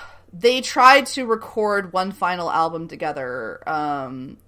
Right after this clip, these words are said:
or no, they didn't, uh, yeah, no, they tried to record one final album together after their final album, Danger Days, and they,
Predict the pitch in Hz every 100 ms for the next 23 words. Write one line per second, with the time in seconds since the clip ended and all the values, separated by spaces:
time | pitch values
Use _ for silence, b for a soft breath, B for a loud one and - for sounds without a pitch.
0 | _ _ _ _ _ _ _ 220 262 208
1 | 214 254 233 196 202 220 247 233 208 196
2 | 262 269 277 277 233 226 226 226 190 202
3 | 196 190 185 180 180 156 175 185 180 170
4 | 165 170 - 254 240 170 143 143 160 165
5 | 180 156 107 139 170 - - - _ _
6 | _ - 190 190 185 185 185 - 175 170
7 | 208 196 196 196 196